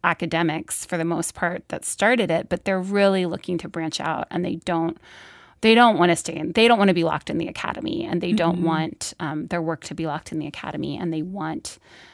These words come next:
Speaker 1: they're really creating a space where there's room for the academics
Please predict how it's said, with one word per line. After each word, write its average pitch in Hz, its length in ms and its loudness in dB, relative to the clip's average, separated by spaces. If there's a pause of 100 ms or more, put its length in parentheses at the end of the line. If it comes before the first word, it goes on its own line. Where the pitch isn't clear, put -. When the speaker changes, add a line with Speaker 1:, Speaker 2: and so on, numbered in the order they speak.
(140)
Speaker 1:
they're 185 180 -2
really 220 320 4
creating 185 360 0
a 165 40 0
space - 440 -6
where 170 180 -8
there's 175 300 -6
room 185 280 0
for 165 500 0 (560)
the 208 140 -4
academics 170 680 -2